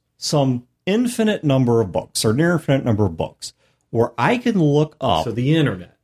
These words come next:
Speaker 1: Yeah, so I have the internet.
Speaker 2: Okay.
Speaker 1: I can go over to Google, and I can type in Wayne's phrase, and it gives me back a perfect response. All right, "Have you ever felt sorrow?" He writes this in Mandarin, and I write back,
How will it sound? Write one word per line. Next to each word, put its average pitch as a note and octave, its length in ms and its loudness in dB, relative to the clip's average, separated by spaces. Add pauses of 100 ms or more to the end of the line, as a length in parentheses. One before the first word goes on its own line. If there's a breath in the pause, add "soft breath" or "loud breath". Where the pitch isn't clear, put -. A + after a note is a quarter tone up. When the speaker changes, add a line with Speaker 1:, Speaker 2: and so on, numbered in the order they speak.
(140)
Speaker 1:
Yeah, C3+ 280 0
so - 200 -4
I A3 120 2
have C4 180 0
the C#4+ 100 2
internet. E2 460 -2
Speaker 2:
Okay. G#2 120 -4
Speaker 1:
I D3+ 100 2
can G#3 160 0
go G3 120 0
over F#3+ 160 2
to E3+ 60 2
Google, A2 500 -2 (320)
and A#2+ 120 0
I F3 160 0
can A#3+ 140 -2
type F3 340 -2
in D#3+ 180 2
Wayne's C#3 400 0
phrase, - 600 -6 (220)
and A#2+ 120 2
it G#3 180 -2
gives A#3 220 -2
me A3 140 0
back G#2 400 -4 (100)
a A2 140 -2 (240)
perfect A#3 540 -2
response. - 720 -4 (200)
All G#2+ 80 0
right, A2+ 220 0
"Have F3 260 -2
you G3 380 -2
ever E3 180 0
felt D#3 300 -4
sorrow?" A2+ 460 0
He G#2+ 140 0
writes A#2+ 300 0
this C3 200 -4
in A#2+ 100 0
Mandarin, F2 560 -2 (300 soft breath)
and A2 120 -2
I A#2 120 0
write A2+ 300 0
back, G2+ 340 -2